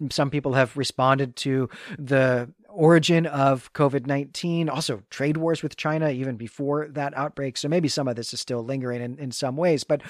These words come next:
there was a, a real fear during this time that there are just so many Asians or, or so many Chinese or Japanese, if people wanted to be more specific about it. And this real fear that their way of life is so antithetical to Western civilization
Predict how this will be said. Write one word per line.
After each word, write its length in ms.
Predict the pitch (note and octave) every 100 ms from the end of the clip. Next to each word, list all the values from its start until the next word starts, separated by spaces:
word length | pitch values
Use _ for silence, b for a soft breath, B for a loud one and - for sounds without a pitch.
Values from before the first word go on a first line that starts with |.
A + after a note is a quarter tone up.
| B B
there 100 | B3
was 160 | C#4+ C4+
a, 100 | A#3
a 120 | E3+
real 300 | E3 G#3 F3
fear 520 | - - E3 D3+ E3+
during 220 | D3+ C#3+ C#3
this 140 | C3
time 360 | - A#2+ C3 F3
that 220 | B2+ -
there 140 | D3+
are 220 | D3 D#3+ B B B D3
just 400 | C#3 F3+ F3 -
so 280 | - - E3+
many 280 | F3 F3+ F#3
Asians 520 | C3+ D3 C#3+ D#3+ D#3+
or, 180 | C3+ B2+
or 140 | D#3 C3
so 160 | F#3+
many 180 | E3+ D#3
Chinese 500 | - E3 G3+ G#3+ F#3+
or 80 | C#3
Japanese, 640 | C#3+ D#3 F3 D#3+ D#3 C#3+
if 100 | C3+
people 220 | C#3 C3+
wanted 220 | B2+ B2
to 60 | A#2+
be 100 | B2+
more 120 | B2
specific 460 | A#2 B2+ C#3 D#3+ D3+
about 300 | C#3 C3+ C#3
it. 100 | C3+ B B B - -
And 160 | G3+
this 140 | G#3 C#3+
real 180 | E3
fear 320 | F3 - A#3 F#3+
that 220 | D3+ B2+
their 180 | F3+ G3+
way 160 | E3+
of 160 | D3 B2
life 260 | C3 A#2+
is 80 | A#2
so 240 | - C#3+ C#3+
antithetical 640 | C#3+ C3+ C3 C3 C3 B2 A2+
to 380 | - F3 C#3+
Western 400 | A#2+ C3+ B2+ C3+
civilization 760 | B2 C3+ A#2 A2+ C#3 D3 C3+